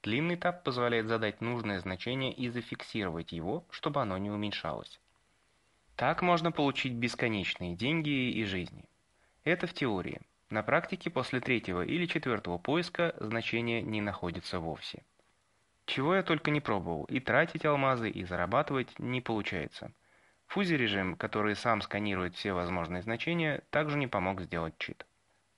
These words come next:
Давайте попробуем следующую утилиту, Game Cich. У неё довольно странная установка. Сначала вы качаете из Play Store инсталлер, запускаете его, а он уже ставит основную программу.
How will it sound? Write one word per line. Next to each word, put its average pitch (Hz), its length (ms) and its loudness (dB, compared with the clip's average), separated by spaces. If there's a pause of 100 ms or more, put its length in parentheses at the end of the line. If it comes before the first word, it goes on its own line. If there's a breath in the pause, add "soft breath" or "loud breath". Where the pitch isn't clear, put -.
(160)
Давайте 170 300 2
попробуем 151 400 4
следующую 113 500 0
утилиту, 87 380 -4 (100)
Game 101 340 -2
Cich. 101 240 -2 (340)
У - 80 -4
неё 127 200 0
довольно 170 400 2
странная 101 600 2
установка. 135 800 -2
Сначала 139 400 0
вы 131 80 0
качаете 123 420 0
из 110 100 -4
Play 107 200 -2
Store 92 300 -2
инсталлер, 147 580 0
запускаете 143 640 -2
его, 143 260 0
а 107 160 2
он 151 180 2
уже 120 180 0
ставит 127 340 0
основную 101 440 -2
программу. 85 560 -2